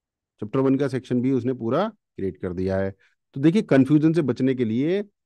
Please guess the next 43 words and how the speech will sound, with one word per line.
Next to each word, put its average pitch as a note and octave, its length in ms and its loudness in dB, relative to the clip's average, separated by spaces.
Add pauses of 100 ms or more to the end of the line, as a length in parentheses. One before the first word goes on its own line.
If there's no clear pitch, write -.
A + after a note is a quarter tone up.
(100)
साथ C3+ 280 -2
के D3 180 -8
साथ C#3+ 280 -2
इस C3+ 100 -6
कंटेंट A#2 480 -2
को D3 140 -6
कहीं G#2+ 180 -6
ना A2 120 -2
कहीं D#3+ 140 -4
लिखते B2+ 420 -2
रहिए, F2+ 360 -6 (680)
साथ A2+ 220 0
के - 160 -4
साथ G#2 180 0
सीक्वेंस B2 460 -2
में B2 100 0
लिखते G2+ 260 -2
रहिए, G2+ 400 -2 (360)
बाद G2+ 180 0
में A2 140 2
भी A#2+ 80 2
लिख A2 160 -2
सकते A#2 280 -8
हैं, B2+ 80 -8 (100)
आपकी G2 460 -2 (200)
मर्जी F#2 340 0
है, G2+ 320 0 (680)
राइट? C#3+ 340 0 (200)
अब A2 100 2
मैं B2+ 140 4
उसको C3+ 200 -2
बोलूंगा B2 280 2
क्रिएट A#2+ 460 0
नेक्स्ट, G2+ 500 -4 (1120)
देखते A2+ 340 0
हैं C#3 80 4
नेक्स्ट G#2 340 2
पर G#2+ 120 -4
क्या G#2+ 180 2
कहानी G#2 280 0
करता G2+ 260 -4
है G2+ 140 -2
ये। G#2 220 -6